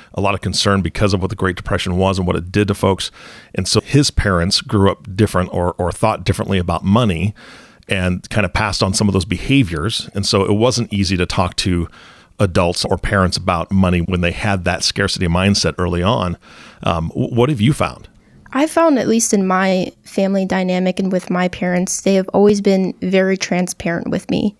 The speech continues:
Speaker 1: Nice.
Speaker 2: You know, my mother, I, I refer to them as kind of the sam-, sandwich generation, if you will. They
Speaker 1: Mm-hmm.
Speaker 2: took care of their parents while taking care of me when I was a child. And God bless my mother. She works three jobs, ex-,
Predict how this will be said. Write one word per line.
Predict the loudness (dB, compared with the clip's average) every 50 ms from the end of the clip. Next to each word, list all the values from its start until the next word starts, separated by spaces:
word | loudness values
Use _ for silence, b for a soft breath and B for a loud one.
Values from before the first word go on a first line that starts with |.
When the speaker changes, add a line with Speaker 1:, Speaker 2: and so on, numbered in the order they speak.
| B B B B B B
Speaker 1:
Nice. | -6 -4 -2 0 0
Speaker 2:
You | 2
know, | 2 2
my | 2 2 2
mother, | 4 4 4 4 4 2 2 2 2 0 0 B B B B B B B B -4
I, | -4 -4 -2
I | 0 0
refer | 0 0 0 2 2 2 2
to | 4
them | 2 2 2 2 0
as | -2 -2
kind | 0 0 2 2
of | 2
the | 2 0
sam-, | 0 0 0 2 2 0 -2 -4 -8 -12
sandwich | -8 -4 -2 0 0 2 2 0 0 -2 -2
generation, | 0 2 2 2 2 2 0 0 0 -2 -2
if | -2 0
you | 0 2 2
will. | 4 4 4 4 4
They | 4 4 4 4
Speaker 1:
Mm-hmm. | 4 4
Speaker 2:
took | 2 2
care | 0 -2 0 0 2
of | 2
their | 2 2 4 2 2
parents | 2 2 2 4 4 4 2 2 0
while | -2 -2 -2
taking | -2 -4 -4 -4 -4 -4
care | -4 -2 -2 -2 -2
of | -2 0
me | 0 0 2
when | 2 2 2
I | 2 0
was | 0 0 0 -2
a | -4
child. | -2 0 0 2 2 2 2 0 -2 -4 -2
And | -2 0 0 -2 -2 B B B B B B B -4 -2
God | 0 0 0 0 2
bless | 2 2 2 2 0
my | 0 0
mother. | 2 2 2 2 2 0
She | 0 2 0 0
works | 2 2 0 0 -2 -4 -6
three | -2 0 2 2 4
jobs, | 4 2 2 2 2 0
ex-, | 0 -2 -4 -6